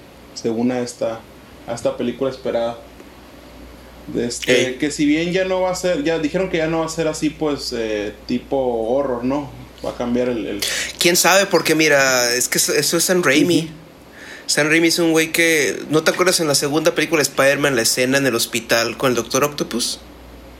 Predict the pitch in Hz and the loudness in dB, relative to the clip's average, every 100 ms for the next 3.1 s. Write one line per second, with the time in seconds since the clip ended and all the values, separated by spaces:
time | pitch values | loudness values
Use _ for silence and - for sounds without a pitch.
0 | - - - - - 147 123 135 131 120 | -20 -20 -18 -10 -4 -4 -2 -4 -4 -4
1 | 131 120 123 120 107 - - - - - | -2 -4 -2 -4 -4 -12 -20 -20 -12 -2
2 | 123 143 - 127 131 135 135 123 147 175 | 0 2 2 2 4 2 0 2 2 2